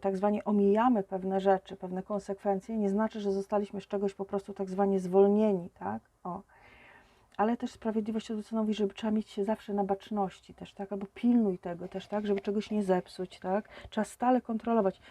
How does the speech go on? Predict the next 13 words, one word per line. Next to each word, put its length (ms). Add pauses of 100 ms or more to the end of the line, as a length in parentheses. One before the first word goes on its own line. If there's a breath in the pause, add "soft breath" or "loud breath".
(180 loud breath)
W 100
zdrowiu 440
sprawiedliwość 600
odwrócona 440
bardzo 240
często 360
mówi: 220
„Stale 360
miej 200
ze 140
sobą 360
ciśniomierz, 680
ciśnieniomierz, 760